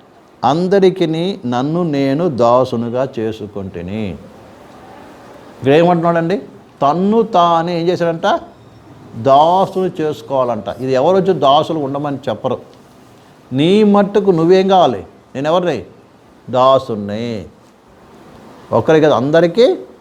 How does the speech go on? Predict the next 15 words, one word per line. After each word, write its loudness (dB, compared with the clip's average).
నేను -2
ఎవరిని? 0
దాసుని. -2
ఎందుకు? 4
అనేక 4
మంది -2
ఏం 0
కావాలి? 0
దేవుణ్ణి -2
తెలుసుకోవాలి. 0
అనేక 4
మంది -4
నేను -4
నమ్మిన -4
ప్రభువును -2